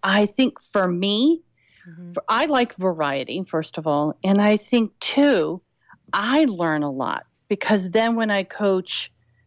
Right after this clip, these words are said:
Speaker 1: C-suite individuals, I know what's important and what they need to be coaching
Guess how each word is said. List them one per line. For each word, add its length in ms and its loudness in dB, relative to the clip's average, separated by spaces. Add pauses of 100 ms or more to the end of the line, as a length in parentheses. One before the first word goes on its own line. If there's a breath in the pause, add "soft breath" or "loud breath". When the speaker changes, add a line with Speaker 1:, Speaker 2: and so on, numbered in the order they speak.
Speaker 1:
C-suite 560 0
individuals, 520 0 (100)
I 240 4
know 680 2
what's 260 -4
important 540 -2 (100)
and 240 2
what 140 0 (200)
they 260 4
need 240 -2
to 100 -12
be 140 -4
coaching 720 0